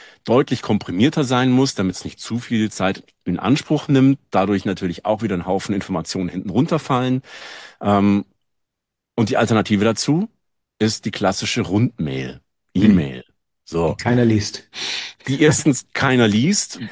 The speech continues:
Speaker 1: weil wann sollst du das, also gerade bei dem Beispiel wieder jemanden, der auf, auf der Baustelle arbeitet,
Speaker 2: Mhm.
Speaker 1: wann soll der sich denn hinsetzen und noch eine E-Mail lesen?
Speaker 2: Mhm.
Speaker 1: Wann macht er das? Und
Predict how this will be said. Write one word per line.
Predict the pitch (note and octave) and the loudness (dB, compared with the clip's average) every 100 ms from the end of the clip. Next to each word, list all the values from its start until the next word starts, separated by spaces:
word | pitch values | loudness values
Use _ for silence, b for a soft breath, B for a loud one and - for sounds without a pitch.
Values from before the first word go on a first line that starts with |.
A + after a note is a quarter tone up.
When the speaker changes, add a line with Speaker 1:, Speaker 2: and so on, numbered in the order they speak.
| - | -8
Speaker 1:
weil | G#2 G#2+ A2+ | 0 2 2
wann | A#2+ D3+ | 4 4
sollst | C#3+ C3+ | 4 2
du | B2 | 0
das, | G#2+ | 0
also | A#2+ D#3 | 0 0
gerade | A#2 C#3+ F3 B2+ | 2 0 2 0
bei | A2+ | 0
dem | A2 | 0
Beispiel | G2 A2+ D3 - C#3 | 0 0 0 0 0
wieder | C#3 C3+ | 2 2
jemanden, | A#2+ A2+ A#2+ A2+ | 2 0 0 -2
der | G2+ - | -4 -4
auf, | - - | -6 -6
auf | G2+ - | -8 -4
der | G2 | 0
Baustelle | F2+ C3 - A#2 G#2 | 2 2 2 2 2
arbeitet, | G2+ G#2+ F2 D2+ E2+ - b b | 2 2 0 -2 -8 -14 b b
Speaker 2:
Mhm. | b G2 E2+ F2 F#2 - | b -4 -4 -10 -14 -12
Speaker 1:
wann | - A2+ D3 | 0 4 4
soll | D3 C#3+ | 4 2
der | A#2+ C3 | 2 0
sich | C#3 | -2
denn | - | -4
hinsetzen | G#2+ B2 B2+ B2 B2+ | 0 0 0 -2 -4
und | A2 | -2
noch | A2 A2+ | -2 -4
eine | |
E-Mail | A2+ D3 G#2 | -2 0 -2
lesen? | C#2+ C#2 D2+ D#2 _ _ _ _ - | -4 -10 -14 -18 _ _ _ _ -10
Speaker 2:
Mhm. | G2 | -6
Speaker 1:
Wann | F#2 A#2+ | 0 2
macht | D3 - | 2 0
er | - | -2
das? | F#2+ - - B B B B _ _ _ - | -2 -6 -18 B B B B _ _ _ -6
Und | - E3 - | 2 2 2